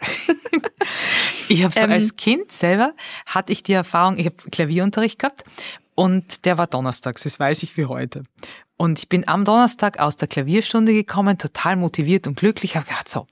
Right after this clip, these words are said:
Speaker 1: dieses Mal, dieses Mal fange ich sofort am Freitag an zu üben." Dann hab ich nicht wieder am Donnerstag den Stress, weil ich die ganze Woche nicht geübt hab. Ich bin
Speaker 2: Aber
Speaker 1: aus der
Speaker 2: musst du nicht kontinuierlich üben?
Speaker 1: Ich muss kontinuierlich üben.
Speaker 2: Ach so, aber
Speaker 1: Ja,
Speaker 2: du hast
Speaker 1: ich
Speaker 2: gedacht,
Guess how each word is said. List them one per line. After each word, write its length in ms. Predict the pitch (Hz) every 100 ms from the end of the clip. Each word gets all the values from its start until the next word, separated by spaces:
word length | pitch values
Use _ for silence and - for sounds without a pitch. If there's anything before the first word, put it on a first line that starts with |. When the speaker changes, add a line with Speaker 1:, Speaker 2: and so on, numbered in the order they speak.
| -
Speaker 1:
dieses 300 | 190 190 -
Mal, 240 | 151 151 151
dieses 260 | 143 127
Mal 100 | 135
fange 200 | 131 131 147
ich 40 |
sofort 560 | 165 - 220 233 233 -
am 60 |
Freitag 380 | 175 160 170 -
an 140 | 131 147 - - -
zu 160 | -
üben." 260 | 175 147 131 - - -
Dann 220 | 165 147
hab 100 | 196
ich 60 | 208
nicht 140 | 190
wieder 260 | 190 185 -
am 120 | 165
Donnerstag 480 | 175 226 - 202 -
den 100 | 160
Stress, 440 | - 180 185 -
weil 120 | 175 175
ich 100 | -
die 80 |
ganze 320 | 160 165 165 151
Woche 180 | 151
nicht 220 | 151 147 -
geübt 320 | - - -
hab. 80 | - - - - - _
Ich 80 | -
bin 100 | 151
Speaker 2:
Aber 120 | 208
Speaker 1:
aus 20 |
der 100 | 214
Speaker 2:
musst 160 | 233 -
du 60 | 240
nicht 240 | 226 -
kontinuierlich 840 | - 226 220 226 214 202 214 247
üben? 320 | - 240 285 320
Speaker 1:
Ich 180 | 151 -
muss 220 | 143 -
kontinuierlich 640 | 202 208 330 349 160 -
üben. 220 | - 113 - -
Speaker 2:
Ach 140 | 311
so, 180 | 262 170 _
aber 100 | 208
Speaker 1:
Ja, 80 | 180
Speaker 2:
du 80 | 214
hast 100 | 226
Speaker 1:
ich 40 | 240
Speaker 2:
gedacht, 120 | 233